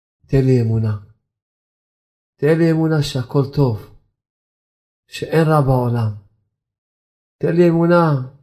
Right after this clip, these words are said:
חזק אותי ואת אשתי, שקבל את זה באהבה, שרק נודה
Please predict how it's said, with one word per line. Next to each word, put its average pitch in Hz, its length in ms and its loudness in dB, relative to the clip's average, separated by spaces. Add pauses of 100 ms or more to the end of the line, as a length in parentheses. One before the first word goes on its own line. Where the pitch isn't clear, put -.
(600)
חזק 131 360 0
אותי 170 160 2
ואת 151 200 -2
אשתי, 143 200 -6
שקבל 143 340 0
את 151 100 0
זה 160 60 -2
באהבה, 147 400 2
שרק 175 240 -2
נודה 147 220 4